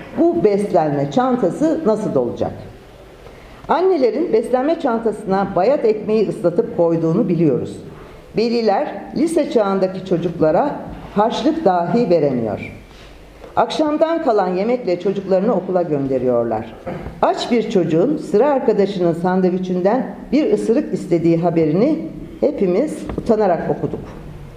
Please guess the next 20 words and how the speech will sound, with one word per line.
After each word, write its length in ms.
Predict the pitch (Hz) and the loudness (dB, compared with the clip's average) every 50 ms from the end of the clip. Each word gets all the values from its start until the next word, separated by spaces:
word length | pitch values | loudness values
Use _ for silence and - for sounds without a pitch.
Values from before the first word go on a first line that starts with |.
| - - - - - - - | -18 -20 -20 -20 -18 -6 0
Derste 440 | 190 220 247 285 - 269 - 349 294 | 0 2 2 0 0 0 0 0 2
açlıktan 560 | - 233 - - 254 247 - - 254 269 262 | 0 0 -2 -2 -4 -2 0 0 0 2 2
bayılan 380 | 240 220 208 202 208 208 220 220 | 2 2 2 2 2 2 0 0
çocuklar 640 | 220 208 175 160 175 160 151 160 190 262 277 - - - - - - - - - - | -2 -2 -2 -2 -2 -2 0 0 2 0 0 -4 -8 -12 -12 -14 -14 -14 -14 -8 -4
hepimizin 600 | - 320 320 302 240 202 185 180 185 254 285 269 208 | -2 -2 0 0 2 2 2 2 2 2 2 2 2
yüreğini 400 | 180 175 180 170 160 160 151 135 | 2 2 2 2 2 2 2 2
yakıyor. 460 | 123 120 - - 127 123 117 107 76 73 - - - - - - - - - - - - - | 0 -2 -2 -2 -2 0 0 0 -2 -6 -12 -16 -18 -20 -20 -20 -20 -18 -16 -16 -14 -6 -2
Bu 140 | 277 320 302 | 0 0 0
utanç 640 | 320 - 196 202 185 180 185 233 302 339 330 - - - - - - | 2 0 0 0 2 2 2 2 0 -2 -4 -6 -8 -10 -8 -4 -2
ülkeyi 420 | 196 185 185 - 202 208 240 247 | -2 -2 -2 -2 0 0 2 2
yönetenlerindir. 1000 | 220 180 175 175 175 190 180 165 160 156 156 156 170 165 139 - 120 - - - - - - - - - - - - - - - - - - - | 2 2 2 0 0 0 0 0 0 2 2 2 0 0 0 -2 -4 -6 -8 -10 -14 -18 -18 -20 -20 -20 -20 -20 -20 -20 -20 -20 -20 -18 -8 -4
Durum 260 | 233 302 359 403 381 | -2 0 2 2 2
bu 120 | 311 359 359 | 2 2 2
kadar 380 | 277 254 214 196 185 185 185 | 2 2 2 2 0 0 0
korkunç 440 | 190 208 208 214 208 208 311 - - | 0 0 2 0 0 0 -2 -2 -4
iken 400 | 101 - - - 170 208 285 - - - - - - - - | -6 -6 -2 -2 0 0 0 -4 -6 -10 -14 -16 -8 -2 -2
okullarda 640 | 240 240 - 285 277 262 262 254 254 262 - 339 - | 0 0 0 0 0 2 2 2 2 2 0 0 0
ücretsiz 680 | - 240 240 202 214 269 269 269 - 349 262 - - | 0 0 -2 -2 0 -2 -2 0 0 -2 0 0 0
öğün 320 | 196 233 247 233 220 214 | 2 2 2 2 2 2
olmaması 720 | 226 277 330 339 311 226 190 190 185 185 - - 175 175 175 | 2 2 2 2 2 2 2 2 0 -2 0 0 2 2 2